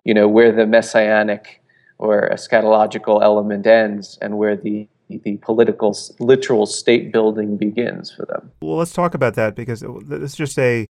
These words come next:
Speaker 2: a truly complicated situation, and I, I, it's a kind of a challenge to figure out how to talk about it and, you know, which thread to pull first. Just a few things I want to respond to, and then maybe we can figure out how to circle in on, on the details. But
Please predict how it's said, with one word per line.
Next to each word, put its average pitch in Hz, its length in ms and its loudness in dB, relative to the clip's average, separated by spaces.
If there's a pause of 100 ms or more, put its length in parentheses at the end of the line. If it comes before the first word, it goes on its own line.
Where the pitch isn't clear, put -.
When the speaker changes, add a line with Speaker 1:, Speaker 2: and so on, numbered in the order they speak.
(240)
Speaker 2:
a 131 100 -16
truly 151 480 -6
complicated 110 840 -4
situation, 110 680 -6
and 101 140 -6
I, 113 320 -10
I, 123 140 -12
it's - 180 -18
a 123 140 -14
kind 127 140 -12
of 113 60 -12
a 107 80 -16
challenge 120 500 -4
to - 60 -14
figure 110 260 -4
out 104 120 -2
how 107 220 -6
to 98 180 -4 (300)
talk 120 280 -6
about 101 320 -2
it 98 140 -4
and, 101 400 -10
you 113 100 -12
know, 101 100 -10
which 104 400 -10
thread 104 520 -2
to - 80 -12
pull 107 420 -6
first. 110 540 -4 (180)
Just - 140 -14
a 110 40 -12
few 139 200 -4
things 127 240 -4
I 110 60 0
want 110 200 0
to 104 60 0
respond 113 680 -4
to, 113 180 -4
and 107 80 -2
then 107 100 -2
maybe 107 100 -2
we 104 140 -6
can 107 80 -14
figure 107 260 -6
out 101 80 -6
how 107 160 -8
to 98 180 -4 (100)
circle 113 480 -6
in 110 120 -2
on, 101 360 -4 (200)
on 110 180 -10
the 107 60 -8
details. 107 520 -6
But 107 220 -6